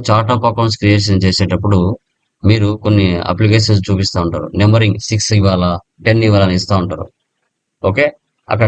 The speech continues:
డిఫాల్ట్ మాన్యువల్ ఇచ్చింటారు అనమాట సెటప్, అక్కడ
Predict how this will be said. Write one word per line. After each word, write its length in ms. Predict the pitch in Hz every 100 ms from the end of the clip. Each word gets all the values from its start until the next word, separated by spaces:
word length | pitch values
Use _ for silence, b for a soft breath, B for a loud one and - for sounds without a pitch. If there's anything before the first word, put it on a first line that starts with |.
| 92
డిఫాల్ట్ 440 | 123 131 131 127 101 - _ _ _ _ 98
మాన్యువల్ 380 | 110 127 127 117
ఇచ్చింటారు 360 | 101 98 90 87
అనమాట 200 | 80 78 - -
సెటప్, 360 | 92 92 - - -
అక్కడ 120 | 107